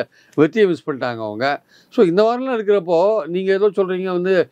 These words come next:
முப்பதாயிரம் ஓட்டுல தான் நாமக்கல், நாமக்கல் ஒரு இடத்துல தங்கமணி போட்டி போட்டாரு, கண்டெஸ்டட் டஃப்பா இருந்தது ஃபைட்டு,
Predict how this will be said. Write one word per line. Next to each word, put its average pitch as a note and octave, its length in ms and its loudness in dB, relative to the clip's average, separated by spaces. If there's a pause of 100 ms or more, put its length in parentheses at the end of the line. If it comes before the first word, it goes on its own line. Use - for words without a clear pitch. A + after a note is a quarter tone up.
(160)
முப்பதாயிரம் F3+ 480 0
ஓட்டுல E3+ 220 -4
தான் E3 180 -4
நாமக்கல், C#3+ 400 -2
நாமக்கல் F#3+ 440 0
ஒரு F#3 280 -2
இடத்துல G#3 260 -4
தங்கமணி G3 380 -2
போட்டி F3+ 220 -2
போட்டாரு, E3+ 380 2 (120)
கண்டெஸ்டட் F#3 640 0 (180)
டஃப்பா F3+ 340 0
இருந்தது F3 380 -2
ஃபைட்டு, F3+ 340 2